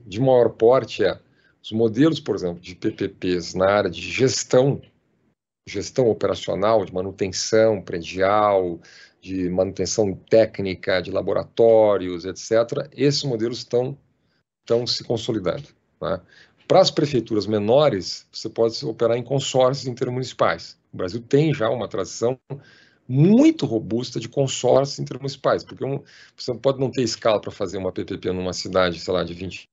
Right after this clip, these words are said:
mil habitantes, quinze mil habitantes, vinte e cinco, ou você tem se você tiver uma região com dez, quinze, vinte municípios, né? Então, e muitas vezes as características de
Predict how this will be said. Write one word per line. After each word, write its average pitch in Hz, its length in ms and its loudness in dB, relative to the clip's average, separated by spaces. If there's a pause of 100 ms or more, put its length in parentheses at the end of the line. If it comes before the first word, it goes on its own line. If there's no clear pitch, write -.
mil 92 180 -2
habitantes, 123 720 2 (120)
quinze 104 260 -4
mil 92 100 -2
habitantes, 135 640 2 (300)
vinte 90 140 -10
e - 20 -10
cinco, 147 320 -2 (320)
ou - 100 -8
você 113 140 -2
tem 202 160 2
se - 140 -2
você 120 360 2 (240)
tiver - 160 -2
uma 107 140 2
região 127 640 2
com 147 180 -4
dez, 117 320 4
quinze, 117 320 -8
vinte 127 240 -8
municípios, 147 640 -2 (300)
né? - 240 -4 (560)
Então, 98 320 0
e 104 120 0
muitas 110 300 2
vezes 135 140 2
as 123 80 -4
características 117 600 -2
de 104 60 -10